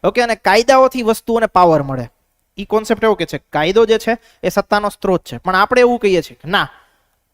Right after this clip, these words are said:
આપણું બંધારણ જે છે ઈ સત્તાનો સ્ત્રોત છે, ઓકે, અને આપણા બધા જ કાયદાઓ જે છે ઈ બંધારણ મુજબ બનવા જોઈએ, ઓકે, મતલબ કે આપણા બંધારણ જે છે, આપણું બંધારણ જે છે, ઓકે, ઈ આપણો કાયદાનો સ્ત્રોત છે, ઈ પરિણામ નથી કાયદાનું,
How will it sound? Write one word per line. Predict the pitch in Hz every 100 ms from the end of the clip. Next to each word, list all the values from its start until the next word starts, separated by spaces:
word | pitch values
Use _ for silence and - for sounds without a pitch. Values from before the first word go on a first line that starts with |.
| -
આપણું | 185 220 269 -
બંધારણ | 185 180 196 294 311 269
જે | 277
છે | 254
ઈ | 240
સત્તાનો | 226 214 185 160
સ્ત્રોત | - 139 -
છે, | - _ _ _ _ _ _ -
ઓકે, | - 185 - _ -
અને | 170 185 -
આપણા | 160 262 247
બધા | 240 262
જ | -
કાયદાઓ | 262 254 262 262
જે | 262
છે | 269
ઈ |
બંધારણ | 220 220 233 269
મુજબ | 208 214 247 -
બનવા | 175 156
જોઈએ, | 143 127 120 _ _ _ _ _ _
ઓકે, | 143 180 143
મતલબ | 165 202
કે | 202
આપણા | 170 160 - 240
બંધારણ | 202 180 185 214 233
જે | 233
છે, | -
આપણું | 170 240 240
બંધારણ | 220 214 233 233
જે | 226
છે, | - 254 165 _ _ 170
ઓકે, | 196 220 220
ઈ | 247
આપણો | 233 254
કાયદાનો | - 202 214 226
સ્ત્રોત | 220 - 220 -
છે, | 185
ઈ | 165
પરિણામ | - 202 262 269 254
નથી | 254 214
કાયદાનું, | 175 165 147 135 120